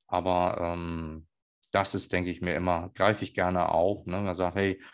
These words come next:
das interessiert mich, das ist irgendwie noch zu kurz gekommen, das sollten wir mal ansprechen und diskutieren,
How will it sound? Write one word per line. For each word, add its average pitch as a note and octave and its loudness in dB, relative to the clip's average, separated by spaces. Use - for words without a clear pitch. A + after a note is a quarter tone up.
das - 0
interessiert B2 4
mich, A2 2
das G2+ 0
ist - -8
irgendwie G2 0
noch F#2+ 2
zu - -4
kurz - 0
gekommen, G2 2
das G2 0
sollten G#2 2
wir F#2+ 2
mal F2+ 2
ansprechen F#2+ 0
und E2+ -4
diskutieren, G2 2